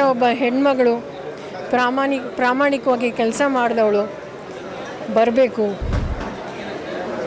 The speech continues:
ಆಮೇಲೆ ಒಂದು ವರ್-, ಸುಮಾರು ಒಂದು ವರ್ಷದಿಂದ ನಿಜವಾಗ್ಲೂ ನಮ್ಮ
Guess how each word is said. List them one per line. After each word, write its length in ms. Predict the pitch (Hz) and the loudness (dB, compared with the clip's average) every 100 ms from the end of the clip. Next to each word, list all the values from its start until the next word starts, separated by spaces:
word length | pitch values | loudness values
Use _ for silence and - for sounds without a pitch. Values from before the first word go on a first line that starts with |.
| - - 226 | -4 -4 0
ಆಮೇಲೆ 560 | 226 240 247 247 247 247 - - - 240 | 2 4 6 6 4 0 -8 -12 -10 -4
ಒಂದು 500 | 240 233 233 226 214 | -2 0 2 2 4
ವರ್-, 460 | 220 240 - - - | 2 2 -2 -8 -2
ಸುಮಾರು 340 | 262 254 262 | 2 2 2
ಒಂದು 200 | 254 220 | 2 4
ವರ್ಷದಿಂದ 680 | 214 240 - 330 320 285 277 294 254 - - - - - - 240 | 2 2 2 4 4 4 4 2 2 -6 -10 -12 -12 -12 -6 -2
ನಿಜವಾಗ್ಲೂ 600 | 220 285 294 302 302 320 | 0 4 4 4 4 4
ನಮ್ಮ 280 | 285 262 | 4 2